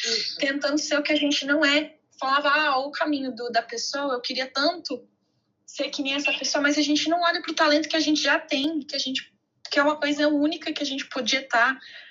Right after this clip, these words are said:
Speaker 2: é, realmente regando e fazendo florescer. Amei, Wendy, amei.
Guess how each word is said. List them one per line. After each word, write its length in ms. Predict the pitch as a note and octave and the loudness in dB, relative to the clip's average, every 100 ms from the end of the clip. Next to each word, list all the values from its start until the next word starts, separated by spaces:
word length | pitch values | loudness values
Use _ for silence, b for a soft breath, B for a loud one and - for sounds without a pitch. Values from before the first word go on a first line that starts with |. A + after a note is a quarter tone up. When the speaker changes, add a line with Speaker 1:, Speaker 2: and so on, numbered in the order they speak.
| B _ | B _
Speaker 2:
é, 160 | - A3 | 0 0
realmente 600 | A3+ C4 B3+ B3+ - C#4+ A#3 | 2 2 2 0 0 0 -2
regando 580 | A3+ A#3+ A#3 A#3+ B3 B3 | -2 -2 2 0 0 -4
e 40 | |
fazendo 380 | B3 A3+ A3 A#3 | -2 -2 -2 -6
florescer. 680 | A#3 A#3+ A#3 A3+ - G#3+ G#3 - - - - | -6 -4 -2 -2 -4 -8 -10 -10 -8 -4 0
Amei, 420 | - C4+ C#4 A#3+ A3+ | 2 4 2 0 -2
Wendy, 360 | B3 A3+ A3 G#3+ | -4 -6 -6 -4
amei. 480 | B3 B3+ G3+ G#3+ | -4 -6 -12 -16